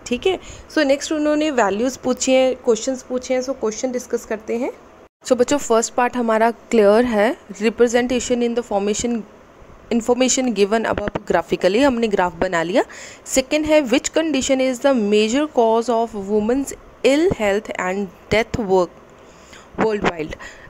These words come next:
So अपना graph check करिए, सबसे ज़्यादा बड़ी जो graph है वो किसका है, Reproductive health issues का। इसका मतलब उसकी वजह से जिसकी reading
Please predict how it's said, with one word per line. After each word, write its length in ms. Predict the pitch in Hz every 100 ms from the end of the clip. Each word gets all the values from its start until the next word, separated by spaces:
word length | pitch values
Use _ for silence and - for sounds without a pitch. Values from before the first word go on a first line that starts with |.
| -
So 200 | - 285 277 -
अपना 360 | 226 - 254 294
graph 360 | 220 202 233 -
check 220 | 262 -
करिए, 320 | 233 226 285
सबसे 460 | - - - 320 339
ज़्यादा 600 | 202 190 175 185 190 170 - - -
बड़ी 320 | 196 214 202 175 - - - - - -
जो 180 | 190 196
graph 380 | 196 175 196 220
है 80 |
वो 120 | 208 220 233
किसका 280 | 214 -
है, 220 | 233 269 370 214
Reproductive 680 | 208 240 226 208 190 - 294 - - - - - - -
health 260 | 233 240 -
issues 380 | 208 185 180 170
का। 160 | 170 156 -
इसका 240 | 190 240
मतलब 380 | 262 240 302 277 -
उसकी 240 | - 254
वजह 220 | 226 185
से 140 | 175 190
जिसकी 420 | 196 - 247 247
reading 440 | 196 202 202 240